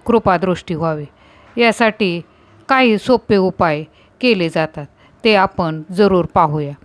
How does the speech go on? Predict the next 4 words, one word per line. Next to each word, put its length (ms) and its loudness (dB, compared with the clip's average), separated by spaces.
नंबर 360 4
एक, 280 -4
रोजच्या 600 2
देवपूजेस 840 0